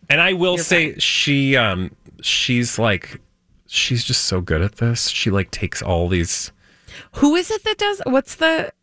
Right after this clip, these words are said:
Speaker 2: where do I
Speaker 1: She
Speaker 2: find
Speaker 1: has,
Speaker 2: this?
Speaker 1: it's called How to Cook That. I think her name, what is her name? Um, yeah, I don't have it in front of me.
Speaker 2: Uh, okay. Well, we will, uh, Anne Reardon.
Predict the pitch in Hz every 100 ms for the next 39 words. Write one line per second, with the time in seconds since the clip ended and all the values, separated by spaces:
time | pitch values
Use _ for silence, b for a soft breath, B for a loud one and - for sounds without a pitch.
0 | - 226 254 277 294 175 156 160 170 170
1 | - 151 - - 139 127 139 - - 180
2 | - 107 101 104 120 - 151 160 - 156
3 | 131 - 113 123 - 107 95 87 80 69
4 | 73 - b b b b b b _ _
5 | 101 95 90 87 85 85 85 85 82 80
6 | 80 80 85 - b _ _ _ _ _
7 | - - _ _ _ _ _ _ _ -
8 | 92 78 76 78 95 90 78 - 73 73
9 | 69 - 69 65 185 185 180 - 175 175
10 | - 175 170 185 202 208 196 185 175 175
11 | - 151 151 143 139 - - _ _ _
12 | _ _ _ 196 208 220 196 185 175 156
13 | -